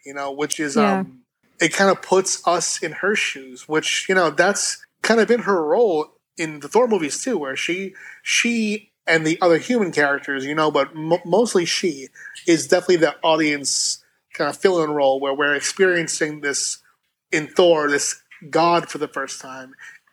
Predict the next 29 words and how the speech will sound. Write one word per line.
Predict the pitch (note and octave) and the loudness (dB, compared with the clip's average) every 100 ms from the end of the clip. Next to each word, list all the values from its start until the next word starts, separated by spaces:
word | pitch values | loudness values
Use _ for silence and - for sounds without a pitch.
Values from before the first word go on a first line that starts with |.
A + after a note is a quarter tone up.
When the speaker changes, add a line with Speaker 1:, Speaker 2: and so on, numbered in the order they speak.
| - | -2
Speaker 1:
<coughs> | - - - E4+ - | 0 0 0 -2 -2
And | E3+ | 0
now | F3+ D#3 | 0 0
here | D3 A#3+ G#3 | -2 2 2
where | D#3+ | 2
we've | D3+ F3 | -2 -2
been | F3+ D#3+ | -2 -4
watching | D3+ G#3+ - F3+ | -2 -4 -2 -4
this | D3+ | -6
show, | C3 - F#3+ D#3 C3 - - _ _ | -8 -2 0 0 -2 -12 -20 _ _
and | D#3+ E3 | -4 -2
it | F3 D3+ | -2 0
does, | G3+ A#3+ F#3+ | 2 4 2
um, | E3 C#3+ C3+ A#2 _ _ _ _ _ _ _ - - | 0 0 -8 -20 _ _ _ _ _ _ _ -20 -2
you | F#3+ | 2
know, | F3 - - | 2 0 -2
it | F3+ E3+ D#3+ | -2 -2 0
does | F#3+ G3 | 0 2
feel | - G3 F3+ | 2 2 2
a | G3 | -4
bit | - E3 E3+ _ - | 0 -2 -2 _ -12
painful | - F#3 F#3 E3 D#3+ C#3 B2+ - - - _ _ _ _ _ - | -4 -2 -2 -2 -2 -2 -6 -10 -20 -20 _ _ _ _ _ 0
as | D3 | 2
the | C#3+ D#3+ | 2 2
audience | F3+ A#3 F#3+ | 2 2 0
member | E3 C#3+ C3+ | -2 -4 -4
to | - D3 | -6 -6
watch | C#3 E3 F3 - - | -2 0 0 -2 -4
this | D3 - - | -4 -4 -6